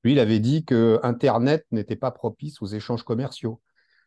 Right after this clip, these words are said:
Euh, vous avez, je sais pas, la, la, la dérive des continents, vous savez, ce qu'on appelle la Pangée, c'est-à-dire qu'il y aurait eu un, un continent primitif et,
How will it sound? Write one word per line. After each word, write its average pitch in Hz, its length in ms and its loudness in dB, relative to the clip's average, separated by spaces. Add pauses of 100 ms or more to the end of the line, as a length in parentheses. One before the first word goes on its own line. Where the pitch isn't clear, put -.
(200)
Euh, 92 500 0
vous 90 200 -6
avez, 92 200 -6
je 95 60 -12
sais - 80 -20
pas, 113 160 0
la, 92 160 -2
la, 92 200 0
la 92 120 -2
dérive 101 340 -4
des 107 80 -8
continents, 139 440 -6
vous 127 60 -8
savez, 98 200 -10
ce 101 60 -14
qu'on 98 100 -10
appelle 92 220 -6
la 92 100 -4
Pangée, 107 420 -6
c'est-à-dire - 220 -14
qu'il - 120 -12
y - 20 -10
aurait 87 120 -6
eu 98 220 -2
un, 85 240 -6
un 95 80 -4
continent 92 500 -6
primitif 92 720 -8
et, 82 180 -4